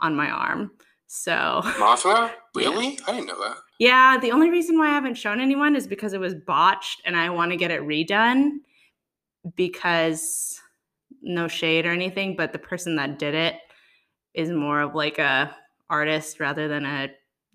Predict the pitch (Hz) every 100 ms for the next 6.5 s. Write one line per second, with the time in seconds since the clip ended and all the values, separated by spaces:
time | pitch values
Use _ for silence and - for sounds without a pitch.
0 | 185 _ - 175 - 147 - 147 143 -
1 | 127 - - 143 151 - 147 147 147 143
2 | 151 160 143 131 135 147 - 143 - -
3 | 92 180 180 - - 180 180 175 156 165
4 | 170 208 247 277 247 190 185 180 165 170
5 | 175 156 151 156 170 135 151 151 139 143
6 | 143 131 127 139 131